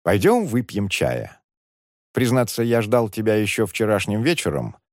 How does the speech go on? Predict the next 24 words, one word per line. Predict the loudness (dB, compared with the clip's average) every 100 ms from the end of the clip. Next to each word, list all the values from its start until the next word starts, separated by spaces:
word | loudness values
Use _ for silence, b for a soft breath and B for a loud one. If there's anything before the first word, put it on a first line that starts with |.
| _ _ -4
Думал, | 0 2 2 2
ты | -2 0 0
заскочишь | 0 0 0 -2 -2 -6 -10
выслушать | -10 -8 -2 0 0 -4 -4 -6 -2
подробности | 0 2 0 -2 -4 -6
о | -6
том, | 0 2 2
что | -2 -2 0
я | 2
сказал | 0 0 2 2 2 -2
о | -2 -2
системе. | -2 -6 -6 -6 -6 -12 -20 _ _ _ -2
Но | 0 2
ты | 0 -4 -4
так | -2 -2 -2
и |
не | -4 -4
пришел. | -8 -8 -6 -6 -8 _ _ _ _ _ _ 0
Я | 2
был | 4 0
слегка | 0 -4 -2 0 0
разочарован". | 0 0 -2 -4 -2 0 0 0 -4 -8 _ _ _ _ _ _ _ _ _ _ -4
"Узнать | -2 0 0 -2 -2
подробности?" — | -2 2 2 2 0 -2 -8 -16